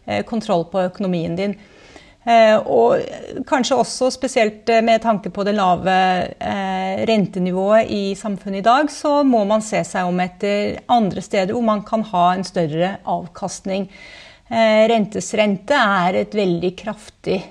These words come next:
eh, verktøy, som vi alle vet. Eh, og, eh, så det er veldig gledelig at, eh, kvinner starter, og at kvinner går i brede fond.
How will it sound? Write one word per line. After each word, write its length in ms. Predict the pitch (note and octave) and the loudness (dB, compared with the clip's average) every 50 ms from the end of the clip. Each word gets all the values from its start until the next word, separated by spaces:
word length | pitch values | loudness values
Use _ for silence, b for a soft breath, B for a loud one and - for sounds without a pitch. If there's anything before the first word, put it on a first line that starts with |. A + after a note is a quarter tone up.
| - | -14
eh, 300 | - - A#3 G#3 G3 G3 | -10 -6 -4 -4 -4 -4
verktøy, 500 | G3 F#3+ F3+ F3+ - - - - - G3 | -4 -4 -4 -6 -8 -16 -14 -10 -10 -10
som 160 | G3 - A3 G3+ | -8 -8 -10 -8
vi 80 | G3 | -6
alle 240 | F#3+ F3+ F3+ F#3 F3+ | -6 -6 -6 -6 -6
vet. 440 | F3 F3 F#3+ G#3 - - - - - B B B B B B B B B B B B - | -6 -6 -6 -8 -12 -16 -20 -20 -20 B B B B B B B B B B B B -2
Eh, 340 | - B3 B3 B3 B3 A#3+ A#3+ A#3+ | 2 2 4 6 6 6 6 4
og, 600 | - - B3+ C4 C4 B3+ B3 B3+ B3+ A3 G#3 B3 | 4 4 6 8 8 8 6 6 4 2 2 2
eh, 300 | B3+ A#3+ A#3+ A#3+ A#3+ A#3+ | 4 6 6 4 4 2
så 120 | A#3+ C4 | 2 4
det 100 | A3 A#3+ | 6 6
er 140 | A#3+ A#3+ G#3+ | 6 6 6
veldig 320 | A#3+ C4 A3+ G3 F#3 A3 | 4 4 4 4 0 0
gledelig 300 | G#3+ B3 B3 A3 G3 F#3+ G3 | 2 4 4 4 4 2 0
at, 180 | G3 G3 G3 - | 0 -2 -2 -2
eh, 220 | G#3 G#3 G3+ G3+ | 0 0 0 0
kvinner 560 | G3 - - A3+ F#3+ F3 F#3 G3 G3+ G3 - - - - | -2 -2 -2 -2 0 0 0 0 0 -2 -4 -6 -10 -14
starter, 600 | - - - A3 G3+ - - - - C#4+ F4 F4 | -4 2 2 2 2 2 -2 -4 0 0 2 2
og 160 | E4 C#4+ C4 | 2 4 4
at 180 | B3+ B3 B3+ - | 2 2 0 -6
kvinner 480 | - C4+ A#3+ F#3+ F3 F3 F#3+ G#3 G#3+ | -2 0 0 2 2 0 0 -2 -2
går 320 | F3+ F#3 F3 E3+ F3+ - - | 0 0 2 2 0 0 -2
i 120 | - G#3 | -2 -2
brede 460 | F#3+ F3+ A3+ G#3 G#3 F#3+ F#3+ F3 F3 | 0 0 0 0 0 0 -2 -4 -4
fond. 540 | E3+ - - - G3 G#3 A3 A3+ G#3 F#3 F#3+ | -6 -6 -2 2 2 4 4 4 2 0 -2